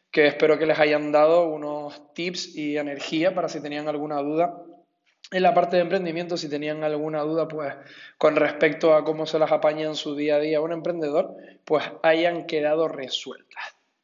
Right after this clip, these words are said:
Hoy, eh, quiero empezar este, este resumen, ¿vale? De, resumen de puntos a tratar para decirte un poco en, en estos dos minutitos de lo que te voy a hablar en el podcast de hoy. Va a ser un podcast, eh, bastante resumido, ¿vale? Donde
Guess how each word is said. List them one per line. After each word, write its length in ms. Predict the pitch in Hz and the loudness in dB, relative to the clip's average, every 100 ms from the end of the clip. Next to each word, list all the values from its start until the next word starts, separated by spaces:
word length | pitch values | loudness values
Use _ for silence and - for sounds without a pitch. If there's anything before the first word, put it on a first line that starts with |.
| - - - - - - | -16 -14 -14 -16 -14 2
Hoy, 300 | 220 247 277 - - | 4 4 0 -6 0
eh, 540 | 165 156 151 151 147 | 4 6 6 4 2
quiero 200 | 147 165 | 2 2
empezar 260 | 175 170 175 | 2 0 0
este, 680 | 170 - 165 156 151 147 165 | 0 -2 0 2 2 -2 -2
este 260 | 170 - 165 | -4 -2 -2
resumen, 600 | 160 147 - 208 185 202 | -2 -4 -6 -4 -4 -4
¿vale? 300 | 180 185 196 | -2 -2 0
De, 240 | 156 143 147 147 | -2 -2 -10 -18
resumen 400 | 143 - 170 175 | -16 -16 -16 -14
de 80 | 156 | -14
puntos 340 | 170 180 185 | -14 -6 -4
a 60 | 185 | -4
tratar 340 | 160 156 165 | -4 -4 -2
para 140 | 160 151 | -4 -6
decirte 340 | - 151 165 | -6 -10 -8
un 140 | 156 | -10
poco 440 | - 160 151 160 160 | 2 4 6 4 4
en, 300 | 143 135 - | 2 -2 -14
en 160 | 139 139 | -16 -14
estos 280 | 139 160 147 | -6 -4 2
dos 200 | 165 165 | 2 0
minutitos 500 | 160 151 156 180 175 | -8 -8 -2 0 0
de 60 | |
lo 100 | 156 | -4
que 140 | 143 143 | -8 -12
te 80 | 139 | -12
voy 200 | 147 151 | -8 -6
a 40 | |
hablar 220 | 147 147 | -4 -4
en 100 | 143 | -6
el 100 | 135 | -14
podcast 480 | - 139 - 123 120 | -14 -14 -14 -18 -12
de 100 | 123 | 0
hoy. 120 | 170 - - - - - _ 170 | 0 0 -8 -20 -20 -20 _ 2
Va 60 | |
a 20 | |
ser 160 | 165 185 | 6 6
un 140 | 175 | 6
podcast, 540 | 185 180 - 175 - - | 4 2 4 4 2 -2
eh, 320 | 151 147 147 147 | -2 0 0 -2
bastante 400 | 143 160 151 165 | -4 -4 -2 -4
resumido, 640 | 175 160 139 156 170 180 | -4 -6 -8 -8 -4 0
¿vale? 240 | 156 165 | 2 2
Donde 520 | 175 147 139 139 135 | -2 -6 -8 -16 -18